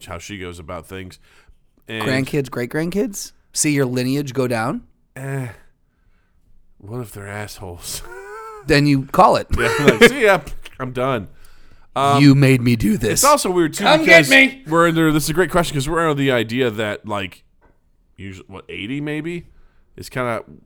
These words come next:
Speaker 1: average
Speaker 2: Yeah,
Speaker 1: for people
Speaker 2: eighty to
Speaker 1: to make it.
Speaker 2: a hundred. Uh, yeah, I mean,
Speaker 1: You
Speaker 2: I
Speaker 1: know,
Speaker 2: think it's, it's getting a little longer now, but yeah.
Speaker 1: Yeah, there was some one hundred-year-old lady who was rooting for the Vikings to win.
Speaker 2: Right.
Speaker 1: You know, I was like, "Jesus, one hundred years?"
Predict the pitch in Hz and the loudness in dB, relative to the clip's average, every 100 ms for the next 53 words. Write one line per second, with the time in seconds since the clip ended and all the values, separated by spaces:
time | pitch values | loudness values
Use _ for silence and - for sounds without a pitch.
0 | - 104 123 143 139 139 415 - 135 147 | -12 -6 -4 -6 -10 -8 -6 0 2 4
1 | 151 135 120 147 202 165 156 180 135 123 | 4 2 0 -2 -2 -4 -2 0 0 -2
2 | 123 107 - - 135 170 220 165 143 143 | -6 -10 -16 -6 -2 0 0 0 -2 -6
3 | - 156 139 135 151 160 165 180 180 180 | -4 -2 0 0 2 0 0 -2 -4 -4
4 | 156 143 139 120 123 117 139 120 113 - | -2 0 0 0 -2 -2 -4 -4 -6 -10
5 | 101 113 117 120 117 120 120 117 110 117 | -8 -6 -4 -4 -4 -2 -2 -2 -4 -4
6 | 123 113 101 104 107 110 104 101 110 120 | -4 -6 -6 -8 -10 -10 -8 -6 -6 -6
7 | 123 120 - 117 123 127 131 127 - - | -10 -10 -12 -8 -6 -6 -4 -4 -6 -14
8 | - 110 110 113 101 107 104 90 175 160 | -10 -8 -6 -6 -6 -6 -10 -12 -12 -10
9 | 120 - 143 139 151 143 101 120 160 160 | -10 -6 -6 -6 -8 -8 -8 -8 -8 -10